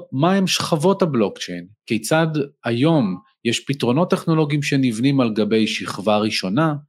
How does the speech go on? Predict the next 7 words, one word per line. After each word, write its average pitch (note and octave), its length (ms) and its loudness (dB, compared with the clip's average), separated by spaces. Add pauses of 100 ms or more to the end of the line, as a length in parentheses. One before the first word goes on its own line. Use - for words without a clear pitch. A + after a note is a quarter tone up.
(160)
שכבה G2+ 460 -2
שנייה, G#2+ 460 -2 (400)
ואפילו A2+ 640 2
כבר G2 360 0 (280)
שכבה G#2 460 -2
שלישית, B2 580 -2 (680)
וכמובן G#2+ 640 2